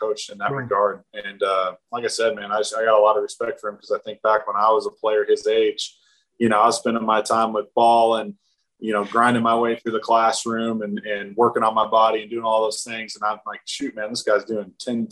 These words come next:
Speaker 1: ten times more things than I was doing." And he's
Speaker 2: Than most
Speaker 1: excelling
Speaker 2: people.
Speaker 1: probably more than I was. <laughs> You
Speaker 2: I think
Speaker 1: know?
Speaker 2: that most
Speaker 1: So
Speaker 2: people were doing at that age. Certainly, I, I
Speaker 1: Yeah.
Speaker 2: mean, I know <laughs> I wasn't doing any of that.
Speaker 1: Being twenty-one-year-old dude, you know,
Speaker 2: Yeah.
Speaker 1: and, uh, so he, he really is incredible.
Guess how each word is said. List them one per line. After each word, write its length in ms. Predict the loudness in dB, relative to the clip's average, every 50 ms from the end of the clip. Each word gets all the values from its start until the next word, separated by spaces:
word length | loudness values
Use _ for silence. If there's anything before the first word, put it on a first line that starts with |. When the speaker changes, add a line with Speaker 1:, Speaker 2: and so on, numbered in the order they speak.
| -4 -6 -6 -6 _
Speaker 1:
ten 180 | -4 -2 -2 2
times 220 | 2 2 2 2 0
more 220 | 0 0 0 0 0
things 200 | -2 -4 -4 -2
than 100 | 0 2
I 120 | 4 4
was 180 | 4 4 2 2
doing." 340 | 2 2 2 0 -4 -8 -12 _ _ _ _ _ _ _
And 140 | 0 4 4
he's 100 | 6 6
Speaker 2:
Than 80 | 4 4 6
most 120 | 6 8
Speaker 1:
excelling 260 | 8 10 8 8 6 4
Speaker 2:
people. 140 | 4 4 4
Speaker 1:
probably 140 | 4 2 _ _ _ _ 4
more 140 | 4 4
than 140 | 2 -2 -2
I 140 | 0 2 2
was. 420 | 0 -2 -6 -10 -12 -12 -16 -6 -6 -6
<laughs> 100 | -4 -4
You 220 | -8 -10 -8 -4 2
Speaker 2:
I 20 |
think 140 | 2 2 4
Speaker 1:
know? 160 | 6 6 6
Speaker 2:
that 40 | 6
most 260 | 8 8 8 8 6
Speaker 1:
So 60 | 4
Speaker 2:
people 240 | 4 2 4 4 4
were 160 | 2 2 0
doing 240 | 0 0 0 2 0
at 120 | 0 0 0
that 200 | 0 2 2 0
age. 280 | 0 -2 -4 -4 -8
Certainly, 400 | 0 4 4 4 6 6 4 6
I, 80 | 6 4
I 20 |
Speaker 1:
Yeah. 360 | 2 0 -4 -4 0 2 2
Speaker 2:
mean, 120 | 4 4 4 4
I 100 | 4 4
know 180 | 4 2 4
<laughs> 40 | 6
I 200 | 6 6 6 6
wasn't 400 | 4 4 4 2 0 -2 -2 0
doing 320 | -2 -2 0 0 2 2
any 160 | 2 2 2 2
of 100 | 2 2
that. 300 | 4 4 4 4 2 -2 -10 _ -20 -20 -20 -20 _ _ _ _ -14 -12 -10
Speaker 1:
Being 200 | -8 -8 -8 -10
twenty-one-year-old 760 | -6 -2 0 0 2 2 2 0 0 2 4 4 4 4 2 -2 -10 -4
dude, 300 | -2 0 0 0 0 -4
you 80 | -6 -2
know, 100 | 0 2
Speaker 2:
Yeah. 220 | 2 2 0 -2
Speaker 1:
and, 200 | -6 -8 -12 -18 -20 _ _ _ _ _ _ _
uh, 240 | -6 -6 -6 -8 -12
so 400 | -14 -4 0 2 2 2 2 -2
he, 340 | -4 -2 -2 0 0 0 -2
he 140 | 0 2 6
really 300 | 8 10 10 10 8 4
is 100 | 2 0
incredible. 520 | 0 0 2 4 4 4 2 -2 -10 -14